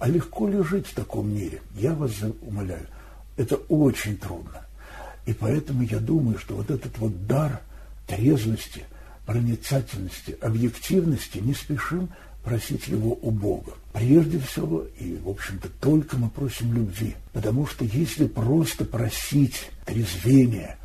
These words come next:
ни от чего не зависеть, всё видеть объективно – мы будем как искусственный интеллект. То есть мы не будем человеком, мы будем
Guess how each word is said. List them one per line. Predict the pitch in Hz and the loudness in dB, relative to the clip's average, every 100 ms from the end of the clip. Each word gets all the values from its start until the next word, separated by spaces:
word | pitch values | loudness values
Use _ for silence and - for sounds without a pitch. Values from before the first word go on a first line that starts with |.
| - - - - | -16 -16 -14 -4
ни | 107 | 0
от | 113 | 0
чего | - 120 131 | 0 2 6
не | 131 131 | 6 6
зависеть, | 117 120 135 113 - - | 4 6 6 4 -2 -10
всё | - 113 | -6 2
видеть | 123 127 113 127 | 4 4 2 -2
объективно – | 113 120 117 - 160 117 110 - - - - | 0 0 -2 0 2 2 0 -4 -14 -14 0
мы | 127 | 2
будем | 135 139 135 | 4 2 2
как | 127 - | -2 -4
искусственный | - - 120 - 110 113 | -4 -4 -6 -2 2 2
интеллект. | 107 110 92 - - - | 2 -2 -4 -8 -14 -2
То | 123 | 0
есть | 117 - | 0 2
мы | 120 | 4
не | 160 135 | 6 6
будем | 147 107 139 117 131 123 - | 4 6 4 4 0 0 -2
человеком, | 123 120 107 120 - - - - - - | 2 2 4 2 0 -6 -12 -16 -14 0
мы | 131 123 | 4 4
будем | 98 147 139 165 147 151 | 4 4 6 6 4 2